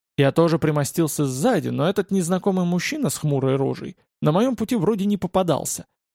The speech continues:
так что я отошел в сторону. А вот Ланг, рассмотрев пару видео, неуверенно протянул, словно сам не веря в свои слова. «Бэй Ли Хао?» «Ли Хао?» Не поверил его словам лорд и вырвал из рук планшет, всматриваясь.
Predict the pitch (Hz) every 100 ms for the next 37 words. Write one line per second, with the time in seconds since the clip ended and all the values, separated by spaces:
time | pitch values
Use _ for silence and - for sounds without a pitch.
0 | _ - 202 - 185 170 156 160 170 -
1 | - 156 - - _ _ _ - 143 131
2 | 127 131 190 190 135 - _ - 147 143
3 | 160 160 160 147 - 143 143 147 147 131
4 | 135 139 147 180 214 214 202 208 - 247
5 | 214 135 - 139 143 131 165 220 214 208
6 | 196 - 185 180 196 180 - - _ _
7 | _ _ - 123 135 196 170 131 - 123
8 | 135 254 220 - - _ _ _ _ _
9 | - 147 170 156 - 131 123 131 247 285
10 | _ _ _ - 160 165 165 160 143 139
11 | 135 - 135 139 127 123 147 247 - 127
12 | 143 196 175 160 151 175 - 139 196 -
13 | 185 - - 160 147 - - 110 -